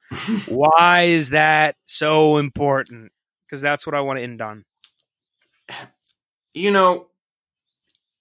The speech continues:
Speaker 1: it, it, I, I learned, I mean, you're the master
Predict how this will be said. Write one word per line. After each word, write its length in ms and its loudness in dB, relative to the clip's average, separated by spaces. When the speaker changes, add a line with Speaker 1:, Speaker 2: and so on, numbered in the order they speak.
Speaker 1:
it, 220 -4
it, 160 -8
I, 140 -2
I 40 -8
learned, 720 0
I 40 0
mean, 160 -2
you're 240 4
the 80 4
master 560 -4